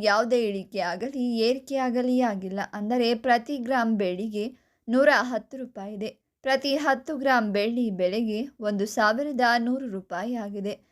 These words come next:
ಹಾಗೇನೆ ಪ್ರತಿ ನೂರು ಗ್ರಾಮ್ ಬೆಳ್ಳಿಗೆ ಹನ್ನೊಂದು ಸಾವಿರ ರೂಪಾಯಿ ಆಗಿದ್ದು, ಒಂದು ಕೆ ಜಿ ಬೆಳ್ಳಿಗೆ ಒಂದು ಲಕ್ಷದ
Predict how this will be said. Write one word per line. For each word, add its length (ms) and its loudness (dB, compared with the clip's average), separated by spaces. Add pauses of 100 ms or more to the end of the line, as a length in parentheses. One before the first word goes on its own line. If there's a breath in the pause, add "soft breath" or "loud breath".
(280)
ಹಾಗೇನೆ 460 4
ಪ್ರತಿ 400 0
ನೂರು 320 0
ಗ್ರಾಮ್ 340 2
ಬೆಳ್ಳಿಗೆ 520 0 (400)
ಹನ್ನೊಂದು 420 0
ಸಾವಿರ 480 2
ರೂಪಾಯಿ 440 -4
ಆಗಿದ್ದು, 440 -2 (420 soft breath)
ಒಂದು 280 2
ಕೆ 240 4
ಜಿ 180 -2
ಬೆಳ್ಳಿಗೆ 540 0 (120)
ಒಂದು 240 2
ಲಕ್ಷದ 480 0